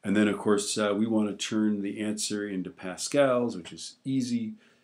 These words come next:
We go thousand seventy-two torr, right, divided by seven sixty torr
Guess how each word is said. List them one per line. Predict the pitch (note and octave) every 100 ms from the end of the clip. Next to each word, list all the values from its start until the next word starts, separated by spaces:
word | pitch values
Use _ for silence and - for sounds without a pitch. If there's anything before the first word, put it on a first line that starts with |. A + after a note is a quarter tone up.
| _ _ -
We |
go | F2 E2+
thousand | E2 - F#2 F#2+ F#2+ F2 F2+ E2+
seventy-two | - F#2 F2+ F2 E2+ E2+ - - F2+ F2+ F2
torr, | - F2+ F2 F2 F2 E2 _ _ _ _ _ _ _ _ _ _ _ _
right, | F#2 F2+ -
divided | F2 E2 E2 E2 E2 D#2+
by | E2 D#2+ D#2 D#2
seven | - - E2+ E2
sixty | D#2+ - E2+ - F#2 E2+
torr | - F#2+ F2+ F2 F2+